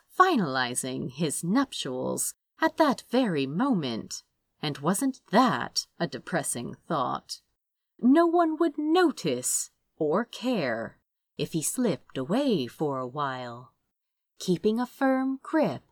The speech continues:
on the handkerchief, rubbing it between thumb and forefinger, he made his escape.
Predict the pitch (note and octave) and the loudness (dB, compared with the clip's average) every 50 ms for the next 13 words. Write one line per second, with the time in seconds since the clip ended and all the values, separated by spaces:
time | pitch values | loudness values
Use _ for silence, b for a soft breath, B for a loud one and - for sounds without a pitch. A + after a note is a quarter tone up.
0 | _ _ - F3+ E3+ D#3+ D#3+ E3 F3 - C4 C#4 A#3+ - D3+ C#3 - - - C#3 | _ _ -2 -2 -2 -2 -2 -4 -4 -2 -2 -4 -4 -4 -8 -8 -6 -4 -4 -4
1 | C3 B2+ B2+ - - - - _ _ _ _ _ _ _ - - G3+ A#3+ A#3+ - | -4 -6 -10 -14 -20 -20 -20 _ _ _ _ _ _ _ -10 -2 2 2 2 2
2 | F3+ E3 D#3 D3 C#3 C#3 - - - _ - F3 - F#3+ F3+ E3 E3 E3 - - | 2 -2 -2 -4 -6 -8 -8 -12 -16 _ -16 -10 -6 -4 -4 -4 -4 -4 -4 -4
3 | B3 A#3 G#3 F3 D#3 C#3+ C#3 - - - E3+ D#3+ - - _ C#4+ D4 D4+ C#4+ - | -2 -2 -2 -4 -4 -6 -8 -10 -8 -6 -8 -8 -8 -8 _ -4 -4 -2 -4 -6
4 | - - D3+ C#3+ C#3+ C#3 D3 C3+ C3 B2 B2 C3+ - _ _ _ _ _ _ _ | -6 -8 -8 -8 -8 -8 -10 -10 -10 -10 -12 -16 -20 _ _ _ _ _ _ _
5 | _ _ _ - - D#3+ D#3+ D3+ F#3 G#3+ G3+ F#3+ F3+ E3+ E3+ F3+ F#3+ F#3 - - | _ _ _ -18 -10 -8 -6 -4 -4 -4 -2 -2 -4 -2 -2 -4 -4 -6 -6 -4
6 | F3 F3 F3 F#3+ - - G3+ F#3+ - - - - - - C4+ A#3 D3+ A#2+ - - | -4 -4 -4 -4 -6 -6 -6 -6 -6 -6 -8 -8 -4 -2 0 0 -2 -4 -10 -16
7 | _ _ - | _ _ -20